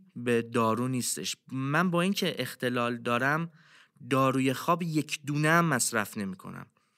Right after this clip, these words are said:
یعنی برای اینکه بخوابم یا بیشتر بخوابم یا خوب بخوابم، حتی یک دونه داروی خوابم چندین سال مصرف نمی‌کنم.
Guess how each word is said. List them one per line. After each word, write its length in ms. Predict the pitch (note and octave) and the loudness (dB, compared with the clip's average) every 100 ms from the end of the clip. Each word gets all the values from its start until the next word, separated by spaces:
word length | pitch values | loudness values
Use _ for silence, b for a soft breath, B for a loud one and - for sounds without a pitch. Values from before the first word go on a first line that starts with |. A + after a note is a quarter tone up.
| _ - | _ -6
یعنی 120 | A2+ | -2
برای 140 | A#2 | 0
اینکه 160 | A#2 A#2+ | 0 -2
بخوابم 840 | A2+ A2+ A2 - G#2+ G2 G#2 G2+ | -2 0 0 2 0 2 0 -2
یا 100 | G#2 | -2
بیشتر 540 | G2 G#2 - - A2 G#2 | -4 0 -2 2 0 0
بخوابم 520 | G#2 - G#2 G2+ G2+ | -4 -4 -6 -6 -8
یا 100 | G#2+ | -8
خوب 340 | - A2+ - | -8 -10 -6
بخوابم، 400 | G#2+ - A2+ D3 - B B B | -6 -4 -2 -4 -6 B B B
حتی 640 | - F#3+ G3 - - B2+ | 0 0 0 -8 -2 0
یک 520 | B2+ C3 D3 D3 - - | 0 0 0 0 -4 -6
دونه 280 | C#3 C#3+ C#3 | -4 -2 -2
داروی 400 | C3+ C3 C3 C3 | 0 0 0 -2
خوابم 300 | - D3 A#2 | -2 -2 -2
چندین 840 | A#2 - C#3+ D3 D3 C#3+ F3+ G3+ | -2 -4 0 -2 -2 0 2 4
سال 380 | G3 - E3+ E3+ | 4 4 4 4
مصرف 480 | C#3 G#2+ - G2 - | 2 -2 -4 -8 -8
نمی‌کنم. 420 | F#2 F#2+ - - | -12 -10 -14 -16